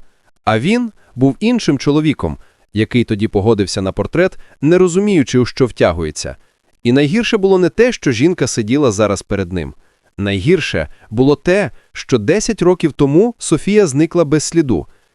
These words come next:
і він знав, що її доля була пов'язана з тим портретом, і знав, бодай інтуїтивно,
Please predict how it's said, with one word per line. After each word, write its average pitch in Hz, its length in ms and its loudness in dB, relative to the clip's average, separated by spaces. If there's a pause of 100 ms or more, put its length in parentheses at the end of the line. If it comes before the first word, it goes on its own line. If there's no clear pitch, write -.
(160)
і 110 100 0
він 135 180 2
знав, 160 380 2
що - 180 -4
її 113 240 0
доля 143 340 2
була 123 240 2
пов'язана 127 560 0
з - 80 -6
тим 131 200 0
портретом, 127 640 -2 (420)
і 139 100 2
знав, 151 420 2 (120)
бодай 143 480 0
інтуїтивно, 175 840 0